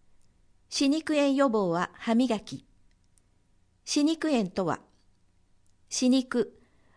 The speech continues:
歯茎が炎症を起こした状態で、軽度の歯周病のことです。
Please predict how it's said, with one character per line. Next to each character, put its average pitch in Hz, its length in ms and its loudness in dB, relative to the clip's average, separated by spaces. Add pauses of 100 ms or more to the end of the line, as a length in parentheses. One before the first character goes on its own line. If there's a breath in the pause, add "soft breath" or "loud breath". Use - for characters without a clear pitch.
(120 soft breath)
歯 320 180 0
茎 277 300 -2
が 170 220 -2 (220 soft breath)
炎 285 180 4
症 262 280 2
を 240 220 2
起 226 40 -4
こ 277 140 2
し - 80 -4
た 202 140 0
状 175 200 -2
態 170 260 -6
で、 170 220 -8 (640)
軽 302 200 4
度 202 140 0
の 175 280 -4
歯 - 200 -4
周 294 300 0
病 247 220 2
の 233 100 0
こ 220 120 -6
と 190 120 -2
で 165 120 -4
す。 - 220 -16